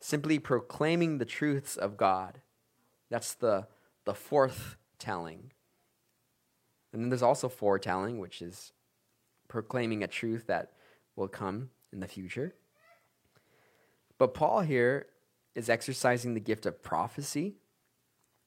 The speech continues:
It says that he observed this man intently. This is the gift of discernment.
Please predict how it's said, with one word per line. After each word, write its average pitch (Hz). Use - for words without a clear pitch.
It 120
says 127
that 117
he 120
observed 107
this 123
man 110
intently. 113
This 120
is 113
the 117
gift 117
of 110
discernment. 95